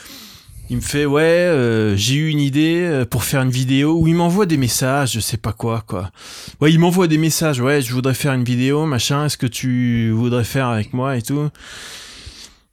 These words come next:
Je lui dis, « C'est quoi ta vidéo ? » Et là, il m'appelle, il me fait, « Tu te rappelles le truc que t'as dit, euh, l'autre soir, là ? » Eh ben, c'est ça.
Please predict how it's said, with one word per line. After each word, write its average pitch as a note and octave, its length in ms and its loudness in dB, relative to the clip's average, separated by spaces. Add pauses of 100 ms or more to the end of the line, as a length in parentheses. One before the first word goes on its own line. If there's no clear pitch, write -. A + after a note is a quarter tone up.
Je - 160 -8
lui A#2 100 -4
dis, « C3+ 140 -4
C'est - 160 -2
quoi D3+ 240 -2
ta B2+ 140 -2
vidéo ? » A#2+ 460 0
Et C#3 60 2
là, D#3 100 4
il D#3+ 120 4
m'appelle, E3+ 460 0
il C3 80 0
me B2 40 0
fait, « C#3+ 300 0
Tu - 140 -6
te - 60 -4
rappelles G3 300 -2
le E3 120 0
truc - 240 -6
que D#3+ 100 -4
t'as C#3+ 160 -2
dit, E3+ 240 -2
euh, C#3 420 0
l'autre C3+ 200 -4
soir, E3+ 240 0
là ? » D3+ 240 -2 (340)
Eh B2 80 0
ben, A2+ 220 0
c'est A2+ 160 -2
ça. - 240 -8